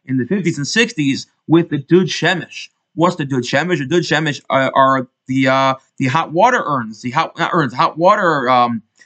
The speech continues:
the hot water heaters on top of everyone's roofs in Israel, ubiquitous throughout Israel, those big white hot water, uh, hot water, um, containers that heat up the water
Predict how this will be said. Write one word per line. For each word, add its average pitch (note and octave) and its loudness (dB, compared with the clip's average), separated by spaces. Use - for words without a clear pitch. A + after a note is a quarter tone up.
the C3 -4
hot D3 -2
water E3 2
heaters C#3+ 0
on C3 -4
top D3+ -2
of D3 -18
everyone's C#3+ -2
roofs D#3 4
in A#2+ -10
Israel, F#3 0
ubiquitous D#3+ -4
throughout C3+ -4
Israel, D3+ 0
those B2 -2
big F#3 4
white D#3 0
hot - -2
water, D3 0
uh, A#2+ 2
hot B2+ 0
water, D#3 0
um, A#2+ 2
containers D3+ 0
that B2 -4
heat G3+ 0
up E3+ 2
the D3+ -6
water D3 2